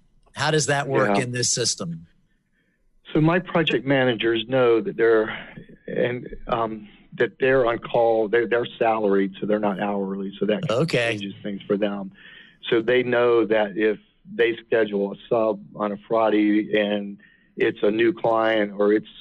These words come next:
Speaker 2: somebody who just, you know, they'll either meet with them on Thursday or they'll meet them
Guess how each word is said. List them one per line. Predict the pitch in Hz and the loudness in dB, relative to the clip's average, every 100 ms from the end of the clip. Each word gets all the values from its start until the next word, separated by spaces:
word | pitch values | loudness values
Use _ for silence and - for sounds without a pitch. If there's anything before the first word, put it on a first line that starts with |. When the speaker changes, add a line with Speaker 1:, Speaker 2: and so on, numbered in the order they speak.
| - | -4
Speaker 2:
somebody | 110 107 104 101 | -2 2 2 2
who | 98 104 98 | 2 -2 0
just, | 104 101 - - - - _ _ _ - | -2 -2 -6 -20 -20 -20 _ _ _ -8
you | 101 | -2
know, | 104 | 0
they'll | 120 120 | 2 2
either | 123 104 | 2 0
meet | 107 120 123 | 0 -2 -2
with | 113 - | -4 -2
them | 110 | -2
on | 104 104 | -2 0
Thursday | 131 131 127 123 110 | 2 2 2 0 2
or | 107 | 4
they'll | 107 104 | 4 2
meet | 110 110 - | 0 -2 0
them | 107 104 101 | 0 0 -2